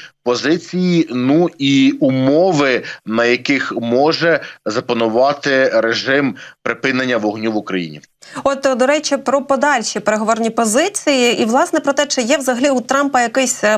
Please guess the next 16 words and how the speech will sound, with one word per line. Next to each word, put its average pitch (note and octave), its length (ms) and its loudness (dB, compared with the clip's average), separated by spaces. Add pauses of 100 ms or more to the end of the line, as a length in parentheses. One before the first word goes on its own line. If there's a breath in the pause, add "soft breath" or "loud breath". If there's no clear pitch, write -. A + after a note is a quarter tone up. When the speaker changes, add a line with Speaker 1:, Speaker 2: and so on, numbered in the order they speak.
Speaker 2:
план G#3+ 460 0
припинення A3 520 0
цієї G#3 420 0
війни. G3+ 420 0
Це - 120 -2
ми G#3+ 80 2
зараз A3+ 280 0
не A#3+ 60 2
говоримо B3 420 2
про G#3+ 140 -2
ось G#3+ 120 -2
цей B3 160 0
тридцятиденний A3+ 920 -2
термін A3+ 440 -2
припинення G#3+ 520 0
війни, G#3+ 360 2